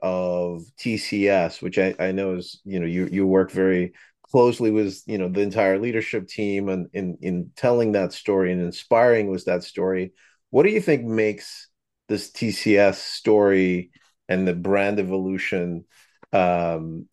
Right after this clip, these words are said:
you know, work, right? What's the secret sauce? Because it is, it is remarkable,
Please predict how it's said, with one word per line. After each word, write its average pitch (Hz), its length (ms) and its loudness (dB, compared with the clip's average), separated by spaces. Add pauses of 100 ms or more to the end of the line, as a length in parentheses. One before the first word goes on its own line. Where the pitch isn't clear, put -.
you 98 140 -4
know, - 920 -10 (1080)
work, 104 440 -2
right? 101 200 4
What's 113 240 2
the 120 80 -2
secret 113 400 -2
sauce? 87 400 2
Because 92 340 -4
it 101 120 4
is, 101 160 2
it 101 200 -2
is 95 180 -4
remarkable, 95 1040 -2